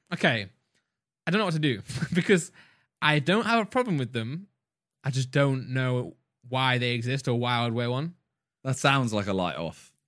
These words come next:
Speaker 1: Okay, I'll turn my light off. But, but James Bond looks sick.
Speaker 2: He does. <sighs> Thing is, I don't like, like, even a,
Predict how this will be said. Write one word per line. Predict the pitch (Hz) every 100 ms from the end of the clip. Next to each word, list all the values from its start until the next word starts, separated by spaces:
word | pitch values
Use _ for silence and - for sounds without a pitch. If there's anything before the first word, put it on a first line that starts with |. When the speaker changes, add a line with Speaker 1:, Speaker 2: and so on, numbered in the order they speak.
| _
Speaker 1:
Okay, | - 131
I'll | 120
turn | 170
my | 147
light | 131 117
off. | 104
But, | 151 135
but | 151
James | 180 170
Bond | 170 160
looks | 131 -
sick. | 135 - - _ _ _ _ _ _ _ _ _ _ _ _ _ _ _ _ _ _ _ _
Speaker 2:
He | 139 - 180
does. | 147 214 151 117 117 127 - - _ _ _ _ _ _ _ _ _ _ _ _ _ _
<sighs> | - - - - _ _ _ -
Thing | 214
is, | 196
I | 160 185
don't | 196 208 175
like, | 165 151 135 - - _ _ _ _ _
like, | 160 165
even | 202 226
a, | 214